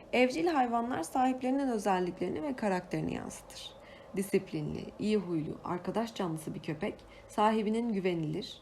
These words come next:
yanında kendinizi rahat hissedebileceğiniz bir insan olduğunu yansıtır. Sahibi ne kadar nazik görünümlü olursa olsun, yanında vahşi, saldırgan ve gürültücü bir hayvan varsa, o kişi hakkında dikkatli olmalısınız. Bizler karmaşık bir yapıya sahibiz.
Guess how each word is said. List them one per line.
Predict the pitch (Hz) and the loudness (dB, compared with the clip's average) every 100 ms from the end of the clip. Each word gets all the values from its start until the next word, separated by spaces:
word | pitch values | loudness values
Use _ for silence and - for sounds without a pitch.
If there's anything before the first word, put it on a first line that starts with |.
| - | -6
yanında | 185 185 185 208 | -2 0 2 0
kendinizi | 208 196 196 202 220 220 | 2 4 4 2 0 0
rahat | 214 247 | 0 2
hissedebileceğiniz | 247 - 196 202 202 190 208 233 233 | 0 0 0 2 2 2 0 0 -2
bir | |
insan | 208 208 208 | 0 0 0
olduğunu | 180 160 165 - | 0 -2 -4 -4
yansıtır. | - - - - - - - - - - - | -4 -8 -12 -18 -20 -20 -20 -20 -20 -20 -6
Sahibi | - 196 202 190 | 2 4 4 4
ne | 202 | 2
kadar | 226 196 185 180 | 2 2 2 0
nazik | 175 180 202 | 0 0 0
görünümlü | 190 175 175 175 190 - | 2 2 2 2 0 0
olursa | 165 190 - | 0 0 -2
olsun, | 156 151 - 143 - - - - | -4 -6 -8 -8 -10 -18 -10 0
yanında | 196 202 202 180 | 2 4 4 4
vahşi, | 180 175 - 185 202 - - | 2 0 -6 -6 -6 -12 -20
saldırgan | - 190 160 156 160 165 175 - | -6 0 2 2 0 0 0 -2
ve | 165 | -2
gürültücü | 156 165 160 185 202 | -2 -2 -2 -4 -2
bir | 202 | -2
hayvan | 175 156 156 160 | 0 -2 -2 -4
varsa, | 165 - - - - - - - | -6 -8 -8 -8 -8 -18 -8 -4
o | 240 | -2
kişi | - 202 | 0 2
hakkında | 175 185 196 226 | 2 0 -4 -4
dikkatli | 220 180 165 165 | -2 -2 -2 -2
olmalısınız. | 151 - - 156 - - - - - - - - - - | -2 -4 -8 -10 -12 -14 -16 -20 -20 -20 -20 -20 -20 -4
Bizler | 262 247 269 262 | -2 6 6 6
karmaşık | 240 208 208 - - | 2 2 2 -2 -2
bir | 160 | -2
yapıya | 151 160 | -2 -4
sahibiz. | 156 151 147 - - - | -4 -6 -6 -8 -12 -14